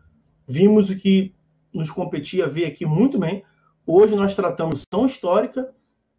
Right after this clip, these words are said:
tratamos dos critérios, pequenas causas e causas de menor complexidade, e dos critérios determinadores, os princípios dos juizados. Tá bom? Vamos ficando por aqui.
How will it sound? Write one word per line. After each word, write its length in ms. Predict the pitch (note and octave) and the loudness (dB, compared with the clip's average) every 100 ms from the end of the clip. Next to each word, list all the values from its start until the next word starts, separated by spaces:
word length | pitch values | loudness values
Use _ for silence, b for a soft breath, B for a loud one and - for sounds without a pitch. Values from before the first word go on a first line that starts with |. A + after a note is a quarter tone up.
| _ | _
tratamos 360 | - F3 G3+ G3 | -6 0 2 2
dos 160 | F#3+ - | 0 -6
critérios, 640 | G3+ G3 G3 G#3 C#4 - | -6 -2 0 0 0 -4
pequenas 460 | - G3 G3 F#3 - | -8 -6 -4 -6 -6
causas 500 | F3 F#3 F#3 F3 - - | -4 -4 -6 -12 -18 -14
e 280 | F#3 F#3+ - _ | -8 -8 -10 _
causas 260 | - E3 D#3 | -6 -4 -4
de 80 | E3 | -6
menor 280 | D3+ D3 D3 | -6 -8 -8
complexidade, 640 | D3 D3 - G3+ - - _ _ _ _ _ - | -12 -12 -2 0 0 -2 _ _ _ _ _ -6
e 80 | |
dos 200 | G3+ G#3 - | -2 -2 -2
critérios 460 | G#3+ G3 G3+ G#3 | -4 0 0 2
determinadores, 960 | G#3 G#3 G#3 G3 D#3+ F#3 F3+ C#3+ - _ _ | 2 4 4 2 2 4 4 0 -14 _ _
os 100 | - | -20
princípios 760 | - E3+ D3+ - F#3 G3 G3+ F#3 | -12 -10 -10 -8 -6 -4 -6 -6
dos 140 | F3+ | -10
juizados. 600 | E3 F#3 D3+ B2+ _ _ _ _ _ _ _ - | -10 -12 -14 -16 _ _ _ _ _ _ _ -8
Tá 60 | |
bom? 320 | C#3 G3+ G#3+ _ _ _ - | 0 0 0 _ _ _ -2
Vamos 200 | C#3+ D3+ | 0 0
ficando 220 | - C#3+ | 0 -2
por 160 | C#3+ G3 | 2 0
aqui. 460 | G3 G3 A#3+ C#4+ | 0 2 0 0